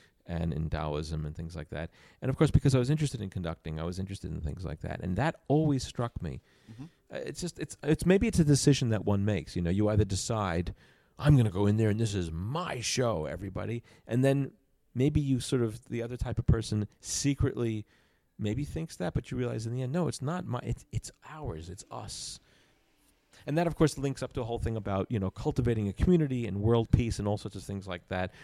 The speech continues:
Speaker 1: which I actually do think about, only I don't, you know, it, it's, it's not, I'm not gonna use it as a reason to make music, but, like, underneath it all, you say, Wow, look at this. Look at all these people in this room who are making music together and, and,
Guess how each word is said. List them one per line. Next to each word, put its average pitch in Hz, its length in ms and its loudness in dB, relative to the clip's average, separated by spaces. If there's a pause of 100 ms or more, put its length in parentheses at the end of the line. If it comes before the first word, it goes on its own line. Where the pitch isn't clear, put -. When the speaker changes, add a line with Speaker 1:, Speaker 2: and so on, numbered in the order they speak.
(160)
Speaker 1:
which - 180 -4
I 104 120 0
actually 101 340 -4 (200)
do 101 300 2 (480)
think - 300 4
about, 73 340 2
only 92 260 0
I 90 60 0
don't, 92 300 0 (280)
you 95 140 0
know, 78 280 -4 (140)
it, 87 160 -12
it's, - 220 -12
it's - 180 -10
not, 107 220 -2 (1120)
I'm - 60 -12
not 117 160 -6
gonna 104 140 -4
use 104 180 -6
it 92 80 -6
as 87 120 -6
a 87 80 -2
reason 101 420 -4
to - 140 -10
make 82 220 -6
music, 78 360 -8
but, 95 140 -6
like, 98 260 -6
underneath 110 480 -4
it 95 80 -2
all, 87 120 0
you 92 120 -2
say, 95 240 -8
Wow, 208 260 -8
look 190 160 -10
at - 120 -14
this. 185 380 -12 (500)
Look - 120 -16
at 233 140 -6
all 180 300 0
these 185 180 -4
people 135 420 0
in 98 80 -8
this 98 240 -12
room 110 380 -8 (520)
who 131 180 -10
are 110 360 0 (100)
making 127 320 -2
music 117 320 -4
together 104 260 -6
and, 95 320 -6
and, 95 260 -4